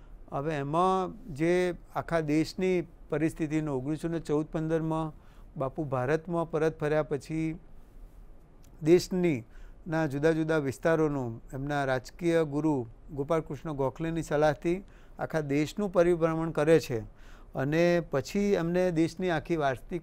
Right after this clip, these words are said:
પરિસ્થિતિ, ગરીબી, બેકારી કે ભૂખમરાથી માંડીને અલગ અલગ પ્રકારના જે પ્રશ્નો બહાર આવ્યા તો એમાં ગાંધીજીના, એટલે આ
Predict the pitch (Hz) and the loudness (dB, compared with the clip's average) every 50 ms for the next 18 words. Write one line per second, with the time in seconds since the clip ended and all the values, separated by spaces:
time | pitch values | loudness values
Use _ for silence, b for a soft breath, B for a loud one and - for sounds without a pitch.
0 | - - 156 143 156 160 160 - 156 135 - 151 135 123 131 131 135 151 160 156 | -6 -2 -2 0 0 0 -2 -4 -8 -6 -4 -4 -2 -2 0 0 0 0 0 0
1 | 160 170 160 143 135 127 120 - 156 151 156 160 147 - 165 151 131 127 135 123 | -2 -2 -2 -2 -2 -2 -2 -2 -2 0 0 -2 -2 -2 -4 -4 -2 -4 -6 -6
2 | - 143 147 147 147 156 151 147 160 156 151 143 143 147 156 151 151 147 147 143 | -6 -4 -2 0 0 0 0 -2 -4 -4 -2 -2 -2 0 0 -2 -2 -2 -4 -4
3 | 135 b b b b b b b - 151 160 170 170 170 170 165 165 - 156 143 | -6 b b b b b b b 0 2 4 4 4 4 2 0 0 -2 -4 -2
4 | - 160 160 160 165 160 165 160 - 147 131 - - - 185 185 165 165 160 160 | 0 0 0 0 -2 -2 -4 -4 -2 -4 -4 -2 0 2 4 8 8 10 10 12
5 | 165 156 156 156 131 113 110 - b b b b b b b b b - - 190 | 10 10 10 8 6 4 2 -4 b b b b b b b b b 0 4 6
6 | 196 196 190 196 - - 170 147 147 156 175 185 190 196 196 202 - - - 170 | 6 6 6 4 2 0 -2 0 2 2 4 4 6 4 4 2 0 -6 -10 -6
7 | 131 139 135 135 135 156 185 180 170 190 196 196 202 214 - - - - 165 170 | -4 -2 0 0 2 2 2 2 2 2 2 2 2 0 -4 -10 -8 -2 2 4
8 | 180 180 180 180 175 180 - - 156 143 165 160 156 - 139 139 147 143 147 | 4 6 6 4 4 0 -4 -6 -2 0 0 0 0 2 2 4 4 2 2